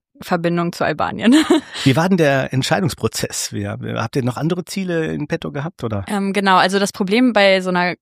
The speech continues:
Speaker 1: Fahrt mit zwanzig Personen ist ja immer, dass es ganz viele verschiedene Meinungen gibt und man muss ja immer so ein gemeinsames Ziel dann ja haben. Und, äh, bei uns war das so, wir haben gesagt, jeder kann Vorschläge machen, muss aber sagen, wo geht's hin, welcher Zeitraum und wie teuer wird's ungefähr.
Speaker 2: Mhm.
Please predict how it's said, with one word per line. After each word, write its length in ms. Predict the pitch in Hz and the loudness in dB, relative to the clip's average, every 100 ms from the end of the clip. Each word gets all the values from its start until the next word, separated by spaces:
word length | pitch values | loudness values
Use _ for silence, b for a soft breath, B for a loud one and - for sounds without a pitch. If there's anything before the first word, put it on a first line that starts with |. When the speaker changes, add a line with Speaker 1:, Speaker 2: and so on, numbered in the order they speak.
| - | -6
Speaker 1:
Fahrt 320 | - 190 220 | 0 0 0
mit 140 | 185 | -4
zwanzig 380 | - 185 208 - | -2 -2 -2 -4
Personen 340 | 180 165 196 | -4 0 0
ist 140 | 202 - | 0 -2
ja 80 | - | 0
immer, 240 | 185 180 | 2 2
dass 240 | 170 - - | 0 -4 -12
es 160 | - | -6
ganz 240 | - 170 - | -2 -2 -2
viele 320 | 185 170 160 | -4 -2 -2
verschiedene 340 | 180 175 156 | -4 -6 -4
Meinungen 400 | 151 160 214 262 | -2 0 2 2
gibt 280 | 262 294 - | 2 0 -2
und 80 | 185 | -2
man 120 | 180 | -2
muss 140 | 180 | -2
ja 80 | - | -2
immer 220 | 175 175 | -2 -2
so 100 | 170 | -2
ein 240 | 165 170 196 | -4 -6 -6
gemeinsames 540 | 170 165 170 160 160 | -2 0 0 -2 -6
Ziel 240 | - 185 170 | -6 -4 -2
dann 160 | 151 | -4
ja 160 | 147 143 | -4 -6
haben. 320 | 170 185 247 B B B B - | -4 -2 -4 B B B B -4
Und, 480 | 196 190 190 185 - | 0 2 0 -2 -2
äh, 100 | 180 | 0
bei 120 | 175 | 0
uns 180 | 196 247 | 0 2
war 100 | 233 | 2
das 160 | 220 | 0
so, 140 | - 214 | -2 -2
wir 140 | 185 | -2
haben 220 | 180 175 | -2 -2
gesagt, 340 | 175 170 165 - | -2 -2 -4 -2
jeder 160 | 180 | -4
kann 180 | 175 165 | -2 -4
Vorschläge 420 | 170 254 - 262 | 0 0 0 0
machen, 460 | 240 233 240 254 247 | 2 2 2 0 2
muss 220 | 202 202 | 0 -2
aber 300 | - 190 185 | -2 -2 -2
sagen, 400 | 180 175 175 175 | 0 0 0 -2
wo 80 | 170 | -4
geht's 240 | 170 175 - | -4 -6 -2
hin, 180 | 247 | 2
welcher 240 | 220 185 175 | 2 0 -2
Zeitraum 560 | - 202 - 190 180 | -2 -4 0 0 2
und 240 | 180 180 165 | 0 -4 -4
wie 80 | 180 | -6
teuer 320 | - 165 160 | -2 0 -2
wird's 200 | - - | -6 -8
ungefähr. 600 | 180 165 - - 185 269 | -4 -4 -4 -4 0 0
Speaker 2:
Mhm. 220 | 90 151 | -2 -6